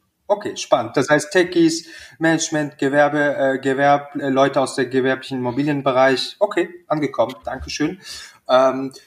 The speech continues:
wie kann man dich dann erreichen, wenn man natürlich hoffentlich gute Absichten hat, nicht nur Werbung? Wie kann man euch erreichen?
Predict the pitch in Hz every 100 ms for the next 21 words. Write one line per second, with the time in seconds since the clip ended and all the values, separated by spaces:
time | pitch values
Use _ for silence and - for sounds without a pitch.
0 | - 170 196 196 185 180 175 175 156 139
1 | 147 143 156 143 139 139 131 139 - 135
2 | 135 127 127 - 131 131 127 - 120 -
3 | 123 - - - 127 113 117 123 123 120
4 | 120 131 123 123 120 117 120 113 113 -
5 | 165